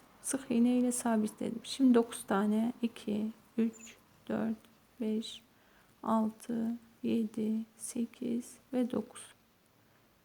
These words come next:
Yine aynı şekilde sık iğne ile yuvaya vurup sabitliyorum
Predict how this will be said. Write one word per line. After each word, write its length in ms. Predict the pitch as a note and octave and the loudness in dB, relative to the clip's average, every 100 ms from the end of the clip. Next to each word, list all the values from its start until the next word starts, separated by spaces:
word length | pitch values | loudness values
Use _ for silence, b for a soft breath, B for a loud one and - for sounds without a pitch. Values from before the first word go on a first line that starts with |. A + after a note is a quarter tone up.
| - | 0
Yine 200 | C4 B3 | 4 6
aynı 260 | B3+ A#3+ | 6 6
şekilde 680 | B3 A3 G#3+ A3+ G#3+ A3 A#3 | 4 0 -2 -2 0 2 2
sık 260 | - - C4 | -2 -4 -2
iğne 360 | A3 G#3+ A#3 | 2 4 4
ile 160 | A3+ A3 | 2 2
yuvaya 400 | A3+ G#3+ G#3+ G#3 | 2 2 0 0
vurup 420 | A3 A3+ A3+ - | 0 2 0 -4
sabitliyorum 920 | - B3 A3 G#3+ - - G#3 G#3 G#3+ | -4 -2 0 -2 -6 -6 -2 -2 -4